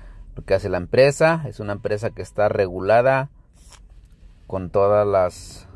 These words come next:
tiene todas las, los permisos, la licencia para operar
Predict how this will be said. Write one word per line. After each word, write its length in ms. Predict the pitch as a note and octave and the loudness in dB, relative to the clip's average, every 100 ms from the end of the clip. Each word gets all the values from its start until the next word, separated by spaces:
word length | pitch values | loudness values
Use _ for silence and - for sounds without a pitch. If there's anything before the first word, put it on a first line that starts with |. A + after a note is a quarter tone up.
| - | -20
tiene 220 | - G2+ G2 | -14 -12 -8
todas 240 | F#2+ G#2 | -2 2
las, 300 | G2 F#2+ - | 2 0 -4
los 180 | F#2 - | -8 -6
permisos, 560 | F#2+ F#2 A#2 A2+ A#2 | -8 -4 -6 -4 -4
la 100 | G2+ | -2
licencia 580 | G2 F2+ - A2 G#2 G#2 | -2 -2 -4 -4 -2 -6
para 280 | - G2 F#2 | 0 2 2
operar 600 | F2+ - F#2+ G2 G#2+ G2+ | 0 -2 0 2 2 -2